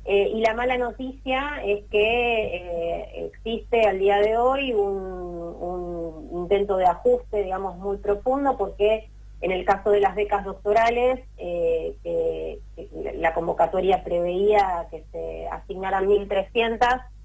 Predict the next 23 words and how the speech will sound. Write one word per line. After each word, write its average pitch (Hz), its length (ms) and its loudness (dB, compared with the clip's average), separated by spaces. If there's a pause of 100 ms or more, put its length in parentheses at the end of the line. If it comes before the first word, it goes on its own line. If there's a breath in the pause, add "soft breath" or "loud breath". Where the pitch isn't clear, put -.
(300 soft breath)
el 180 320 -6
directorio 208 460 2
al 196 100 4
día 202 200 4
de 208 160 4
hoy, 247 440 2
eh, 185 240 -2
anunció 180 540 -2
que 190 300 -2
va 185 120 4
a 190 140 2
garantizar 190 880 2
solamente, 196 1000 2
eh, 160 40 -2
menos 180 280 -4
de 175 80 -4
la 165 100 0
mitad, 226 520 2 (560 soft breath)
eh, 165 560 -2
lo 208 220 4
cual, 269 420 2
bueno, 190 460 0 (100)
nos 185 220 -8